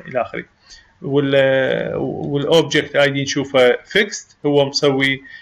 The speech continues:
والشيب فايل فيكس اللي هو جيومتري منطي قيمه واحده، بس اقدر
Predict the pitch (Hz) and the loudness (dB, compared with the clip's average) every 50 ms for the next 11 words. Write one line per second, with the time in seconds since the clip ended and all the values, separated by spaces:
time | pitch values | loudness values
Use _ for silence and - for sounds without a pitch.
0 | - _ _ - 117 - - 147 147 139 143 - 139 135 135 131 127 123 110 - | -20 _ _ -6 -4 -2 0 0 0 0 0 2 2 4 4 2 0 -2 -6 -4
1 | - 143 139 135 135 - - 135 120 120 123 113 123 131 127 127 127 123 123 - | -2 -2 -2 -2 -4 -8 -8 -8 -6 -4 -4 -2 -2 0 2 4 4 2 2 -2
2 | _ _ - 135 117 117 127 131 127 123 120 123 113 - - 127 123 120 117 110 | _ _ -20 -16 -8 -4 -2 0 0 0 -2 -4 -6 -6 -6 -6 -4 -4 -6 -6
3 | 107 123 123 120 120 117 117 - _ _ _ _ _ _ - 147 151 165 175 170 | -4 -4 -4 -4 -4 -6 -10 -16 _ _ _ _ _ _ -2 0 2 2 2 2
4 | 160 - - 110 113 107 - - - 127 123 - 139 156 160 143 139 156 147 143 | 2 0 -2 -4 -6 -8 -8 -10 -10 -10 -6 -2 -2 -2 -2 0 2 2 2 2
5 | 147 - | 2 -2